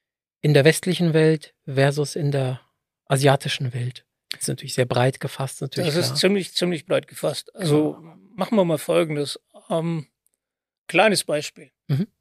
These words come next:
Speaker 2: Also ich, ich bin jetzt auch auf dem Sprung wieder nach China. Ich fliege morgen,
Speaker 1: Mhm.
Speaker 2: ähm, für ein paar Tage wieder ins Hauptquartier.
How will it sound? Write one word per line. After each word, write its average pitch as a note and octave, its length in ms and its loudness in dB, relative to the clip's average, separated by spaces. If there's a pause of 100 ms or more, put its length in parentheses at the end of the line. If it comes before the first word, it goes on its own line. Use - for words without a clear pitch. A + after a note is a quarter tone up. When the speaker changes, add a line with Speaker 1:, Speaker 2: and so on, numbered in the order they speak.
(180)
Speaker 2:
Also D3+ 220 -2
ich, - 340 -8 (600)
ich - 180 -12
bin F3 160 4
jetzt - 280 0
auch G3 280 2
auf F3+ 180 2
dem D#3+ 120 0
Sprung F#3+ 360 2
wieder E3+ 200 2
nach D#3 180 -6
China. C4 400 -2 (1000)
Ich - 140 -14
fliege D#3+ 240 -2
morgen, G3+ 480 4 (220)
Speaker 1:
Mhm. D3+ 220 0 (120)
Speaker 2:
ähm, D#3 260 -8 (360)
für - 180 -8
ein D#3 80 -2
paar C#3+ 120 -12
Tage F#3+ 360 2
wieder F#3 300 2
ins C#3+ 200 -8
Hauptquartier. E3+ 640 -4